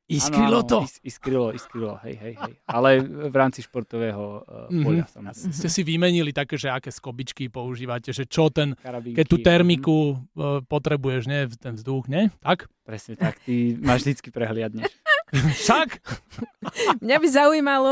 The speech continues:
Speaker 3: teda, okrem toho, že podávaš takéto veľké športové výkony, že z čoho takí masochisti ako ty žijú?
Speaker 2: Normálne z jedla a vody.
Speaker 3: A normálne, že
Speaker 2: Aj spím.
Speaker 3: pracuješ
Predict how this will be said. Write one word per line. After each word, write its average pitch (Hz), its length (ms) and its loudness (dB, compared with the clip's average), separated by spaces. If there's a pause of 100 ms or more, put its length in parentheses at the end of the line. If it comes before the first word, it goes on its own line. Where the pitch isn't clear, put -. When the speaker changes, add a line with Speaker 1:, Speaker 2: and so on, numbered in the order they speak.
Speaker 3:
teda, 247 320 4
okrem 240 300 2
toho, 226 220 2
že 220 120 4
podávaš 208 460 2
takéto 190 480 2
veľké 190 320 2
športové 190 580 0
výkony, 185 600 -2
že 185 200 -2
z 185 100 -8
čoho 370 180 0
takí 285 240 0
masochisti 220 680 2
ako 202 500 -2 (340)
ty 208 160 -4
žijú? 165 460 0 (240)
Speaker 2:
Normálne 117 440 6
z 107 180 -2
jedla 113 280 4
a 101 40 2
vody. 113 320 -2 (240)
Speaker 3:
A 185 180 -6
normálne, 190 460 2
že 147 140 -2
Speaker 2:
Aj - 20 -4
spím. 156 80 -6
Speaker 3:
pracuješ 285 640 2